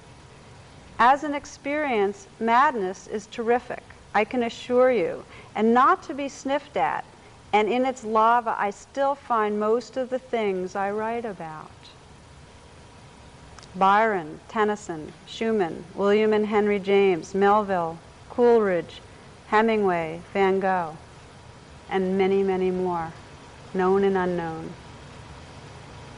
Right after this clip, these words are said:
This is Byron. He says, "We of the craft are all crazy." So much creativity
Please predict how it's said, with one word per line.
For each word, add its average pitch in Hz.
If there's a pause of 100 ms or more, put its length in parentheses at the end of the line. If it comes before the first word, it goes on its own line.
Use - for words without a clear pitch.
(300)
This 214
is 220
Byron. 208
He 190
says, 202 (280)
"We 277
of 311
the 262
craft 254
are 196
all 247
crazy." 247 (2250)
So 285
much 339
creativity 269